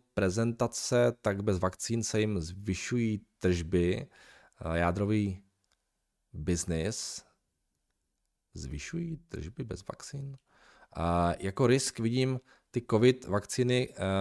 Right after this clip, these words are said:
se kterými stále počítají v prodejích. Eh, k tomu jsem četl článek na Bloombergu a mám pocit, že tu vakcínu v U S začínají propagovat jako klasický očkování, třeba proti chřipce, což mi přijde, eh, biznisově super.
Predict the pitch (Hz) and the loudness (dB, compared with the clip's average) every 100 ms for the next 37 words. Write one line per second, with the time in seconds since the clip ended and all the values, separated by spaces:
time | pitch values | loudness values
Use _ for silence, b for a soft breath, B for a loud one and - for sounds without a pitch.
0 | 98 95 - 113 - - 104 107 117 110 | 0 0 -2 -4 -4 -2 0 2 2 0
1 | - - 104 95 92 - 127 123 127 127 | -2 0 0 0 -2 -4 -2 2 4 2
2 | 120 113 _ _ _ _ - 82 101 117 | 0 -4 _ _ _ _ -2 2 4 4
3 | 143 170 - - B B B - 95 - | 2 -2 -6 -20 B B B -4 -4 -2
4 | 104 110 127 110 113 110 - 104 98 110 | -2 0 0 -2 -2 -4 -2 0 2 2
5 | 110 98 107 123 127 127 98 98 98 98 | 2 2 4 4 4 0 0 2 2 0
6 | 92 101 98 104 101 101 90 - 110 110 | -4 -4 -2 0 0 -2 -4 -4 -2 -2
7 | 110 - b b - - - 101 101 98 | -4 -8 b b -20 -18 -4 0 0 0
8 | 98 92 - 107 107 104 98 92 98 101 | -2 -2 -2 -2 0 -2 -4 -2 0 2
9 | 101 104 98 - 98 98 - 120 - - | 0 0 -4 -4 -4 -4 -4 -6 -4 -6
10 | - 117 110 110 123 127 - 101 90 - | 0 2 2 2 -2 -4 -4 -4 -6 -8
11 | 78 - 110 147 135 139 B B - - | -8 -8 0 4 4 2 B B -14 -6
12 | 101 92 101 104 95 - 85 82 80 95 | -6 -4 -2 0 0 -2 -6 -6 -2 -2
13 | 90 95 101 - 110 107 104 78 - - | -2 -2 -4 -2 -2 0 0 -2 -6 -4
14 | 78 82 - | -2 0 -4